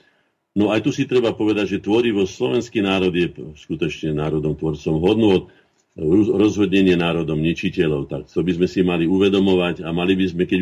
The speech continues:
už sme stávali toľko cudzích miest do krásy, mali by sme si postaviť aj Bratislavu, ale zdá sa, že tu majú v drápoch developeri spolu s, s skorumpovanými <laughs> predstaviteľmi hlavného mesta Slovenska,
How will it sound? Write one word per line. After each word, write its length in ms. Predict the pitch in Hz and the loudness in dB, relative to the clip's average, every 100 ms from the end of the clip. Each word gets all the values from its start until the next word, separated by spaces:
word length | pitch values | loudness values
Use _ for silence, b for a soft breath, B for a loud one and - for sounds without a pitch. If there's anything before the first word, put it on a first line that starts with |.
| 92 | 0
už 20 | 85 | -2
sme 80 | |
stávali 400 | 87 95 92 85 | -2 -2 0 0
toľko 320 | 80 92 90 87 | 0 0 0 -2
cudzích 400 | - 85 82 85 | -2 -4 -2 2
miest 240 | 90 80 | 0 2
do 160 | 85 80 | -2 -2
krásy, 320 | 85 78 85 | -4 -4 -4
mali 240 | 82 80 | -2 0
by 160 | 80 73 | -2 -2
sme 100 | 80 | -4
si 80 | 80 | -4
postaviť 560 | 76 87 - 80 85 76 | -4 -2 0 2 2 2
aj 80 | 69 | 0
Bratislavu, 560 | 85 95 - 87 85 | -2 -2 -2 0 2
ale 240 | 82 80 73 | 2 0 0
zdá 160 | 82 | -2
sa, 160 | 80 76 | -2 -2
že 160 | 78 | -2
tu 80 | 90 | -2
majú 400 | 82 82 76 71 b b b | 0 2 2 0 b b b
v 40 | - | -8
drápoch 560 | 87 87 90 - 78 - _ _ _ _ 82 | -2 0 0 -2 -4 -4 _ _ _ _ -2
developeri 720 | 92 98 92 90 95 87 80 | 4 6 6 4 2 0 0
spolu 400 | - 90 87 78 | -4 -2 -2 -2
s, 160 | - 82 80 60 71 | -4 -4 -4 -4 -4
s 80 | 80 76 71 - | -4 -4 -6 -2
skorumpovanými 1040 | 95 95 92 90 87 85 - 98 92 - | 2 4 2 0 0 -2 -2 -2 0 -2
<laughs> 60 | 78 | -2
predstaviteľmi 1160 | 95 - - 92 87 92 85 85 78 - - - 85 | -2 -2 -4 -2 -2 0 0 0 -4 -6 -20 -8 -2
hlavného 400 | 95 95 87 85 | 0 2 2 -2
mesta 480 | 82 82 - 73 b b | -4 -6 -8 -10 b b
Slovenska, 960 | - 90 104 107 95 - 98 85 - | -6 0 2 4 0 -2 -2 -2 -4